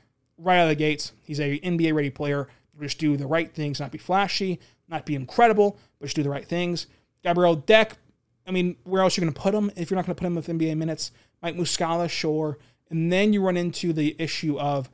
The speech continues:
how do you find spot minutes for Tre Mann, who I think is gonna be a very good shooter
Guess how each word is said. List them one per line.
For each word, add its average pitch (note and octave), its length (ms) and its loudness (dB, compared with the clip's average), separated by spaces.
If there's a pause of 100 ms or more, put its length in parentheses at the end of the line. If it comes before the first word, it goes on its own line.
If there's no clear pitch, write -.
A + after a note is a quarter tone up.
(240)
how F3 240 0
do F#3+ 80 -2
you F3+ 80 0
find E3+ 340 -2
spot D#3+ 420 -2
minutes D3+ 520 -6 (400)
for C#3 400 -2 (800)
Tre F#3 240 2
Mann, D#3+ 360 0 (220)
who D#3 100 -2
I D3 100 -2
think D#3+ 240 -6
is D3 140 -2
gonna D3 180 -6
be C#3+ 120 0
a C#3 120 -2 (180)
very D3 200 -4
good C3+ 160 -6
shooter F#3 400 -2